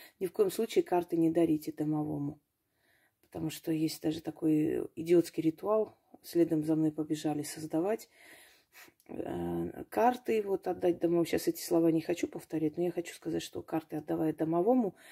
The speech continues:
в скором времени он проиграет ваше имущество. Поэтому с картами, с азартными какими-то, э,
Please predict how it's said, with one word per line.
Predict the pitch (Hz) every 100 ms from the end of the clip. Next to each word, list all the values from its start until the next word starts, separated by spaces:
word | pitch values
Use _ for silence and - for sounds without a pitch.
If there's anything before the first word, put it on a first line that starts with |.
| -
в | -
скором | - 170 160
времени | 180 208 180 170
он | 165
проиграет | 165 156 - 185 180
ваше | 165 - 156
имущество. | 147 143 - - - 151 -
Поэтому | 160 - 165 151 151 - - -
с | -
картами, | - 220 220 185 180
с | -
азартными | 165 170 165 165 156
какими-то, | 151 151 - 156 151 156 147 - _ _ _ - _ _
э, | - 160 147 147 147